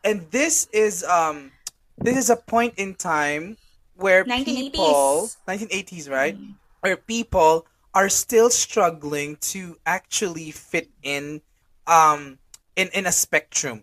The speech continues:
Speaker 1: Meaning to say,
Speaker 2: Yeah.
Speaker 1: people these days, they've already started to ask questions, and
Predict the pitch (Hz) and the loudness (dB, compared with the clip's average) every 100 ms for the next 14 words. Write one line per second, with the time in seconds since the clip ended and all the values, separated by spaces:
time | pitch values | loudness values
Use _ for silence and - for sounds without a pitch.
0 | - 202 247 240 240 240 - 160 143 254 | -6 -2 0 -2 -4 -4 -2 -2 -2 -6
1 | - - - - - 262 277 - 262 262 | -12 -14 -14 -14 -6 0 0 4 6 8
2 | 214 233 208 160 175 151 170 180 - - | 6 -2 -4 -2 2 2 2 -2 -8 -12
3 | _ 196 208 190 190 208 220 262 254 - | _ 4 4 4 0 2 0 0 -4 0
4 | 220 190 185 - 165 - 147 156 170 - | 0 0 -2 -6 -10 -2 0 0 0 -4
5 | - 151 147 - - 131 120 170 - - | -4 -2 -2 -4 -6 -10 -12 -6 -4 -4
6 | _ _ _ _ 196 202 202 | _ _ _ _ 0 0 -2